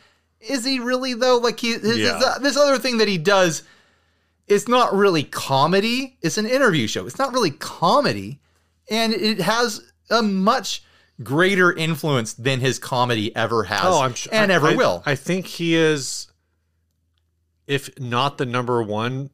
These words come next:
Speaker 2: like, podcaster on the planet, like, he's definitely in the top five.
Speaker 1: Sure, sure. But then, like, another angle to look at this is they host all kinds of podcasts.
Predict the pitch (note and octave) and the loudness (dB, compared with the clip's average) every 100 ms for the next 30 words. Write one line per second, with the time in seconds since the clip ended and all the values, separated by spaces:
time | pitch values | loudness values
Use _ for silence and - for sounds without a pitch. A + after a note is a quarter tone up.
0 | _ B2 B2 - - B2+ B2 - C3 C3 | _ -6 -6 -8 -6 -4 -4 -4 -4 -4
1 | - C3+ C3+ B2+ - - A#2+ A#2+ - C3 | -6 -4 -2 -4 -8 -10 -8 -6 -8 -4
2 | B2+ C#3 - G2+ G2 A2 - A#2 B2+ A2+ | -4 -4 -6 -8 -8 -12 -10 -10 -10 -10
3 | G#2 - G2 - F#2+ F#2+ A#2+ G2 G2 - | -10 -10 -12 -12 -10 -6 -4 -6 -8 -10
4 | D#4+ A#3 G#2 - D#3 E2+ D#2+ _ _ _ | -4 -2 -2 -2 -2 -2 -8 _ _ _
5 | _ F#3+ G#3 G#3+ G#3 - F#3+ G3+ C4 C#4+ | _ 0 2 0 -2 -8 -6 -2 0 0
6 | A3+ - - C3+ C3 B2 B2+ C3 C#3 - | -2 -4 -6 -6 -4 -6 -6 -8 -8 -6
7 | D#3 G#3+ - _ _ _ _ _ _ _ | -4 -6 -12 _ _ _ _ _ _ _
8 | _ _ _ _ _ _ _ _ _ _ | _ _ _ _ _ _ _ _ _ _
9 | A3 A#3 F#3+ - _ _ _ _ _ _ | -4 -2 -4 -12 _ _ _ _ _ _
10 | _ _ _ _ _ _ _ - F3+ A#3+ | _ _ _ _ _ _ _ -20 -4 -2
11 | C4 G3+ C#4 - - B3+ - - A#3 D4 | 0 0 0 0 -4 -6 -6 -8 -4 -2
12 | C#4 E3 - A#2+ G#2 G#2 F2 - - - | -2 -2 -2 -2 -2 -6 -8 -10 -12 -14